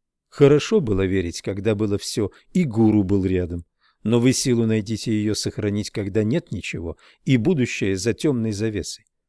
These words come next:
Но верьте, но знайте, приду. И верные, и преданность сохранившие станут близко вокруг, и радость их будет совершенна. Вы в длани моей, но невидимо это вам ныне,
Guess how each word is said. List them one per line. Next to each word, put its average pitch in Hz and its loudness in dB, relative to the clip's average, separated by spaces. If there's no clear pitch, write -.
Но 117 6
верьте, 147 -2
но 110 2
знайте, 117 -4
приду. 101 -2
И 131 4
верные, 120 4
и 123 -4
преданность 101 0
сохранившие 98 -6
станут 120 0
близко 120 -2
вокруг, 107 -2
и 135 6
радость 120 2
их 110 -2
будет 104 -2
совершенна. 95 -4
Вы 127 4
в 107 -4
длани 110 2
моей, 90 -6
но 123 6
невидимо 117 2
это 107 0
вам 104 0
ныне, 117 -2